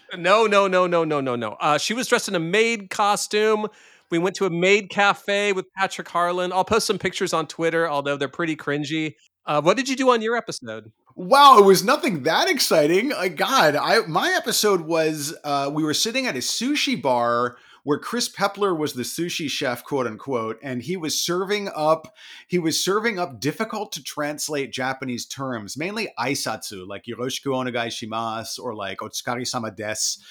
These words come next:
Speaker 2: that are kind of set phrases in Japanese and don't have any easy way to instantly kind of translate into, into, into English. And it was really interesting because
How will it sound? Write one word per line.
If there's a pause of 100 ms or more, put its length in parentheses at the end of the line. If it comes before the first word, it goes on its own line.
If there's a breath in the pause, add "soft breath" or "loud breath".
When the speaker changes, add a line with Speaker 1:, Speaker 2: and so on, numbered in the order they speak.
(160 loud breath)
Speaker 2:
that
are
kind
of
set
phrases
in
Japanese
and
don't
have
any (100)
easy
way
to
instantly
kind
of
translate
into,
into,
into
English. (460 loud breath)
And
it
was
really
interesting
because